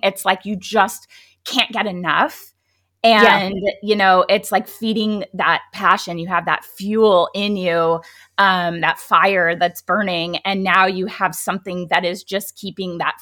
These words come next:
Speaker 1: flame ignited. And I find that the more that I learn about something that I love, that I'm really passionate about, the more my passion grows and I want even more of it. It's like
Speaker 2: Exactly.
Speaker 1: you create a monster. <laughs> But, um,
Speaker 2: Exactly, exactly. And
Speaker 1: Yeah.
Speaker 2: also the Facebook group, the Facebook, well, groups,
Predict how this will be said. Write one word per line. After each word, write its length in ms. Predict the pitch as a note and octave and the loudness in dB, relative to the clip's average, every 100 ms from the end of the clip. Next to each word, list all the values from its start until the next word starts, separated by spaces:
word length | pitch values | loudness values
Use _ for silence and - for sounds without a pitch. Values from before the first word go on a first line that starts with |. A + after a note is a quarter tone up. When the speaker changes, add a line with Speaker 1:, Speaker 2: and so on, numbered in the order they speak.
| - | -8
Speaker 1:
flame 460 | F#3+ F3+ E3+ E3 - | -6 -4 -4 -6 -8
ignited. 680 | F3+ E3 E3 F3+ D#3+ D#3 E3+ - | -8 -2 -2 0 0 -2 -6 -8
And 600 | E3+ E3 E3 E3 D#3+ E3 - _ _ _ _ F3+ | -8 -6 -8 -8 -10 -12 -18 _ _ _ _ 2
I 120 | G3+ | 2
find 500 | - - G#3 A3 G#3+ | 0 2 2 2 0
that 120 | F3+ - | -2 -2
the 60 | |
more 640 | F#3 F#3 F#3+ G3+ G3+ F#3+ - | -6 -4 0 4 4 4 2
that 200 | F#3+ F3 D#3 | 0 0 0
I 180 | F3+ | -2
learn 540 | F3 D#3+ E3 G#3+ G3 F#3 | -2 -4 0 4 4 4
about 240 | E3+ E3 | 0 -2
something 320 | - F#3 F3+ | -2 -6 -4
that 100 | E3+ | -4
I 120 | E3 D#3+ | -2 -2
love, 320 | A3 A3 F#3+ | 2 4 4
that 120 | F3 | 2
I'm 100 | E3+ | 0
really 200 | F3 E3 | -2 -4
passionate 420 | B3 B3+ - A3 | 0 0 0 -6
about, 240 | F#3+ E3+ - | 0 0 2
the 100 | G3 | -2
more 680 | G3 F#3+ G3 G#3+ F#3 F3 - _ - | -2 0 4 6 6 4 -2 _ -2
my 80 | F#3+ | 0
passion 400 | G#3 F3+ - F3 | 2 2 0 -2
grows 340 | F3+ A3 A3+ | 4 4 4
and 100 | F3+ | 2
I 100 | F3 | -2
want 300 | E3+ F#3 F#3 | 0 0 0
even 220 | F3+ F3+ | -2 -6
more 260 | D#3+ D#3+ E3 | -2 0 2
of 80 | F3+ | 4
it. 60 | |
It's 160 | B3+ C4+ | 4 4
like 100 | A#3+ | 4
Speaker 2:
Exactly. 200 | G#3 E3 | 4 2
Speaker 1:
you 80 | - | -4
create 240 | - D4 | -4 -4
a 40 | F#3+ | -2
monster. 460 | F3 A#3+ A3+ - - | 4 4 2 -6 -4
<laughs> 80 | - | 2
But, 400 | - C#4 - - - - - - | 2 4 2 2 0 -10 -4 4
um, 140 | A3+ | 6
Speaker 2:
Exactly, 520 | G3+ D4+ A4+ A4+ B3 | 8 6 6 4 2
exactly. 460 | C4+ - F#4 - C4 | 2 2 2 4 2
And 80 | C4+ | 6
Speaker 1:
Yeah. 180 | F4 - | 6 8
Speaker 2:
also 420 | D4+ A3 F#3+ F3+ | 8 6 4 2
the 100 | B3 | 2
Facebook 420 | D4 F#4+ - B3+ | 4 2 2 -2
group, 220 | A3 F#3 | 0 -2
the 80 | - | -2
Facebook, 440 | A3 A#3+ C#4+ D#4 - | 2 2 2 -4 2
well, 160 | A#3 | 2
groups, 480 | G3+ A3 C#4 - - | 2 4 2 2 -2